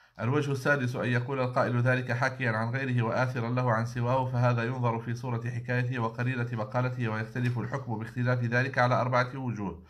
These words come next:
الوجوب والندب والكراهة والتحريم، فإن كان أخبر به على وجه الشهادة والتعريف بقائله والإنكار والإعلام بقوله والتنفير منه والتجريح له، فهذا مما ينبغي امتثاله ويحمد فاعله، وكذلك إن حكاه في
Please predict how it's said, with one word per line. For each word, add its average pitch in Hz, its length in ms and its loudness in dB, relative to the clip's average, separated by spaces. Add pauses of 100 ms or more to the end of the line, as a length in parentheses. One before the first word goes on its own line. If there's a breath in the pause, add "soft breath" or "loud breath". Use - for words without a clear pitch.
(420 loud breath)
الوجوب 123 560 2
والندب 120 480 -2
والكراهة 120 560 0
والتحريم، 117 600 -4
فإن 113 220 -6
كان 131 200 0
أخبر 123 400 0
به 123 240 2
على 113 140 2
وجه 127 220 -2
الشهادة 123 540 0
والتعريف 113 560 -2
بقائله 123 540 0
والإنكار 113 560 -2
والإعلام 113 520 0
بقوله 120 500 0
والتنفير 117 640 -2
منه 127 260 -2 (400 loud breath)
والتجريح 120 600 2
له، 135 260 2
فهذا 123 360 2
مما 123 320 2
ينبغي 127 300 0
امتثاله 123 480 0
ويحمد 117 520 0
فاعله، 117 380 -2
وكذلك 127 580 -2
إن 117 180 -2
حكاه 131 340 0
في 120 320 -2